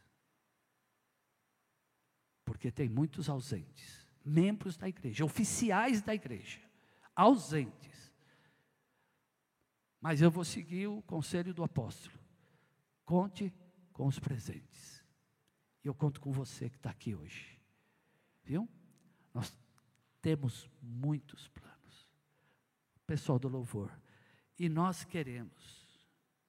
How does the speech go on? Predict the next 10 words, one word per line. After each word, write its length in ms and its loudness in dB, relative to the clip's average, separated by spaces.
que 140 -12
seja 520 -4
o 100 -8
Espírito 760 -10
Santo 460 -10
a 40 -8
dar 240 -6
toda 260 0
a 20 -4
direção 640 -8